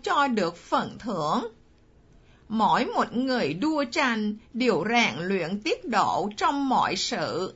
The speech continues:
Họ làm như vậy để được cái mão miệng sẽ hư nát. Nhưng chúng ta làm như vậy để được cái mão miệng không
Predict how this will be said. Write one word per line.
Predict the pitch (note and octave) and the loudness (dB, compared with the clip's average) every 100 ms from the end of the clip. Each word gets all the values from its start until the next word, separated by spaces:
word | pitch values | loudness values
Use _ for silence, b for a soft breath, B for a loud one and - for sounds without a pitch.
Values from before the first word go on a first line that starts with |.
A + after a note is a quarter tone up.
| - _ b b | -16 _ b b
Họ | - A#3 A3 | -2 2 2
làm | A#3 A#3+ G3+ G#2 G3 | 2 2 0 -2 -4
như | C4 D#4 D4 | -2 -2 -4
vậy | C#4 G#3+ G2 D#3+ D#3+ b b | -2 0 0 -2 -4 b b
để | G#3+ F3+ A3+ - | 2 2 2 2
được | A3+ F3+ - | 0 0 -2
cái | C#4 D4 A4+ | -2 -2 0
mão | B3 A#2 F#3 F4+ | 0 2 0 -2
miệng | D4 D#3+ E3+ G#3+ | -2 -2 -2 -2
sẽ | - D#3+ C3+ D4+ | -2 -2 -4 -2
hư | G#4+ D#4 C#4+ | -2 -2 -2
nát. | C#4 B3 A3+ C#4+ - - _ - b b b - | -2 0 0 -2 -4 -20 _ -20 b b b -6
Nhưng | F4 F4 E4 D4+ | 0 0 0 -2
chúng | E4+ D4+ A4 | -4 -4 -4
ta | - C#4 C4+ | 0 0 2
làm | B3+ A3 F3+ - | 0 0 0 2
như | G3 C4 D4 B3+ | 2 4 0 0
vậy | B3+ G3+ G#2 D3 - B B | 0 0 0 0 -2 B B
để | G3+ F3 A#3 F4+ | 4 4 4 2
được | A3+ G3 - | 0 0 0
cái | C#4+ D4+ | 2 2
mão | A4 A3+ E2+ A#3+ | 0 2 2 2
miệng | G4 A3+ D3 F3 G#3+ | 0 -2 -2 -4 -6
không | - G4+ D#4+ | -4 -4 -4